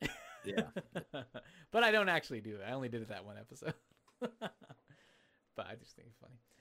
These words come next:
Speaker 2: Anyways, I'm gonna go ahead and end the show so that we can all get on with our starry night. Um,
Speaker 1: Yeah, I'm
Speaker 2: again,
Speaker 1: going to bed, so.
Speaker 2: again, thank you, Mike, for joining us. Remember, you can find him over twitch dot T V slash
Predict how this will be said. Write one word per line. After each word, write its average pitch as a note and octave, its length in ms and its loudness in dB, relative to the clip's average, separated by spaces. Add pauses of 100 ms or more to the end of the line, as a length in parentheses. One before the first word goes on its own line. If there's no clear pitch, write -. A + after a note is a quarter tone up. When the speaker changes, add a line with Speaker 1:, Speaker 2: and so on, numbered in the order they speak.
(260)
Speaker 2:
Anyways, A#2 420 2 (260)
I'm C#4 160 8
gonna A#3 140 4
go F#3+ 100 6
ahead F3 100 8
and E3 100 -2
end D#3+ 160 -6
the D#3 60 2
show D3 560 4
so - 100 -4
that A#2+ 160 2
we C#3+ 80 -4
can C#3+ 140 -4
all B2+ 180 0
get A#2+ 180 0
on A#2 240 -2
with A2+ 140 -6
our A2 360 -2 (100)
starry A2 380 -2
night. G#2+ 300 -8 (580)
Um, A2 400 -4 (260)
Speaker 1:
Yeah, F3+ 120 4
I'm E3+ 80 6
Speaker 2:
again, - 40 2
Speaker 1:
going A#2 140 6
to F#2+ 60 -6
bed, F2+ 60 -14 (300)
so. - 260 -10 (260)
Speaker 2:
again, E3+ 500 0
thank D#3+ 220 -2
you, D#3 80 -2
Mike, C#3+ 520 0 (100)
for C3 220 2
joining B2+ 360 2
us. B2+ 200 0
Remember, E3 260 4
you D#3 300 0
can B2+ 160 -6
find C#3 280 0
him C3+ 220 0
over A#2+ 320 2
twitch C#3 280 -2
dot C3 200 0
T B2+ 140 -4
V A#2 360 -4 (200)
slash F#3+ 420 4